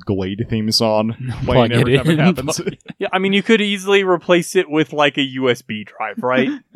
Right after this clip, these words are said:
Speaker 2: The U S B drive wouldn't have the bulk to fix the weird frame of the Double O, but yeah, I get what you're re-, getting at.
Speaker 3: I mean, plot-wise.
Speaker 2: Do we wanna go ahead and put the Gadessa on here? I think that's the
Speaker 1: Yeah.
Speaker 2: one that makes the most sense.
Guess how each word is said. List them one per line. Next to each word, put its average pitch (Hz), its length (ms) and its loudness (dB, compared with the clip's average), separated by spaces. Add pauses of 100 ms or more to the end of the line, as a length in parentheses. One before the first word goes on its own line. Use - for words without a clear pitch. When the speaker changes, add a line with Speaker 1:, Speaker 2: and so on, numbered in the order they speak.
(540)
Speaker 2:
The 185 120 0
U 196 100 6
S 170 100 4
B 175 160 2
drive 160 240 4
wouldn't 147 220 2
have 139 120 0
the 123 80 -2
bulk 127 320 2
to 117 100 -12
fix - 320 -2
the 117 220 -4
weird 120 320 -2
frame 127 280 4
of 107 100 -6
the 123 80 -4
Double 135 260 2
O, 202 160 4
but 131 140 2
yeah, - 160 -16 (220)
I 120 100 -4
get 117 160 0
what 104 100 -12
you're 107 100 -14
re-, 110 220 -14 (160)
getting 107 300 -6
at. 104 160 -14
Speaker 3:
I 185 120 -2
mean, 175 180 0
plot-wise. 98 840 -2 (400)
Speaker 2:
Do 196 160 -4
we 247 60 2
wanna 269 160 4
go 254 160 6
ahead 233 240 4
and 214 100 0
put 220 160 -2
the 160 80 -2
Gadessa 156 420 2
on 185 200 4
here? 196 280 -2
I 139 80 0
think 147 200 -2
that's 143 180 4
the - 60 2
Speaker 1:
Yeah. 143 100 2
Speaker 2:
one 120 120 2
that 120 80 0
makes 107 200 -4
the - 100 -2
most 92 220 -8
sense. - 340 -12